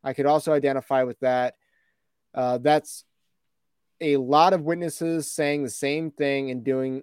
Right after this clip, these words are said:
so in a measured way. It's all agreed with some of my past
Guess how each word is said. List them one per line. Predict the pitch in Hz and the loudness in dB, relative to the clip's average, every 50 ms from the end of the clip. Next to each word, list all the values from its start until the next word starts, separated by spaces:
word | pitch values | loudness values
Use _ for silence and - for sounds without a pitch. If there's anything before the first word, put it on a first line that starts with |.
| - _ _ | -12 _ _
so | - - - 131 127 127 131 | -12 -6 -4 -2 0 0 0
in | 123 | -2
a | 120 | -2
measured | 120 120 120 120 107 113 113 104 | -4 -4 -4 -4 -4 -6 -8 -4
way. | 107 127 139 151 147 147 147 139 - _ _ _ | 0 2 2 4 4 2 0 -2 -4 _ _ _
It's | - 135 131 - - - | -8 -8 -8 -8 -4 2
all | 170 170 175 180 190 175 | 4 6 6 6 4 2
agreed | 147 139 123 131 127 147 151 147 139 | 0 -4 -4 -2 0 0 0 0 0
with | 131 135 - - | 0 -2 -2 -4
some | - - 147 143 143 143 143 143 - _ - | -6 -6 -4 -4 -2 -4 -6 -8 -10 _ -10
of | 143 127 | -10 -6
my | 131 131 127 127 123 | -2 -2 -2 -2 -2
past | - - 131 123 120 - - - - | -4 -6 -8 -6 -6 -8 -12 -16 -18